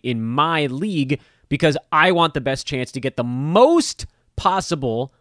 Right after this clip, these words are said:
highly ranked guys from list one," which does mean resorting them based on what order they're actually gonna go in on draft day. You need to have that data. It's why you can't just make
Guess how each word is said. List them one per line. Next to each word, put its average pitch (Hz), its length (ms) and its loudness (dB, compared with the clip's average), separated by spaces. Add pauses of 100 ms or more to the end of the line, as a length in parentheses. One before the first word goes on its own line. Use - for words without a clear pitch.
highly 160 420 0
ranked 135 440 -2
guys 110 440 -2
from 170 440 0
list 131 460 -4
one," 147 680 -2 (680)
which 135 340 0
does 151 300 2
mean 147 260 -2
resorting 156 840 -4
them 127 180 -4
based 135 260 -2
on 147 180 -2
what 120 180 -4
order 135 180 -4
they're 135 120 -2
actually 131 280 -2
gonna 180 140 0
go 196 240 4
in 180 160 -2
on 117 220 -4
draft 113 360 -6
day. 87 240 -6 (800)
You 185 180 -2
need 202 320 0
to 269 100 0
have 147 240 0
that 175 200 0
data. 233 300 0
It's 131 140 -10
why 147 140 2
you 208 140 -4
can't 220 340 -6
just 220 220 -6
make 160 500 -2